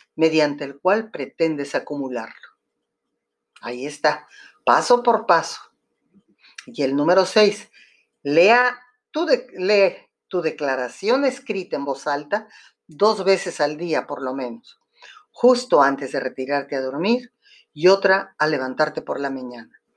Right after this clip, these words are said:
A medida que la lees, ve, siente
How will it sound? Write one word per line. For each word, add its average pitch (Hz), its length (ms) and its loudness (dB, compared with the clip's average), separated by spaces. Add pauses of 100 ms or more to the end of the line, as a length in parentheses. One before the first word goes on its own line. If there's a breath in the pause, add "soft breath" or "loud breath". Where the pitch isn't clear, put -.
(500 loud breath)
A 160 100 2
medida 208 560 4
que 160 460 2
la 147 160 -2
lees, 135 520 -6 (640)
ve, 240 640 2 (600)
siente 226 840 -4